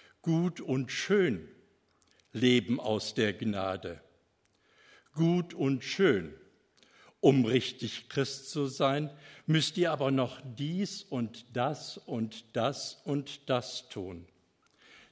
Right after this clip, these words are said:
Denn das macht man als Christ so. Und dann müsst ihr gefälligst auch dies und das und jenes gefälligst lassen. Denn das macht man als Christ nicht.“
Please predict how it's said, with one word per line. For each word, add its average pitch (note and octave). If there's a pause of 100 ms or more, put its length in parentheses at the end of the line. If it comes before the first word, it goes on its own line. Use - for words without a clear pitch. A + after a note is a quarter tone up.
Denn G#2+
das A2
macht D#3
man F#2+
als F#2
Christ -
so. F#2 (1200)
Und C3+
dann A2
müsst C3+
ihr D3
gefälligst A#2+
auch G2+ (200)
dies C#3
und A2+
das A#2
und A#2
jenes A#2 (440)
gefälligst A2+
lassen. B2+ (1040)
Denn G#2+
das -
macht B2+
man B2+
als -
Christ -
nicht.“ -